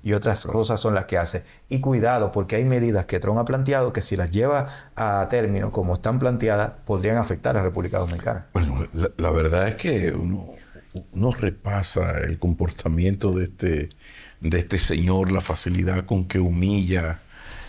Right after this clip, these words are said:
Speaker 2: eh, y respeta nacionalidades. Por ejemplo, sus, eh, su patrio trasero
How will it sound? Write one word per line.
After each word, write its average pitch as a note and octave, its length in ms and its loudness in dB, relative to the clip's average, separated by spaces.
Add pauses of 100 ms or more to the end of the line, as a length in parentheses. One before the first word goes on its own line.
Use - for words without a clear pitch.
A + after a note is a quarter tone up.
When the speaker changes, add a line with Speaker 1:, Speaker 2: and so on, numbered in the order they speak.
(120)
Speaker 2:
eh, - 480 -4
y E2+ 100 2
respeta F2+ 800 0
nacionalidades. F2 1200 0
Por F2+ 220 0
ejemplo, F#2+ 400 2 (380)
sus, - 880 -4 (420)
eh, - 160 -4
su - 240 -2
patrio B2+ 360 0
trasero G#2 720 0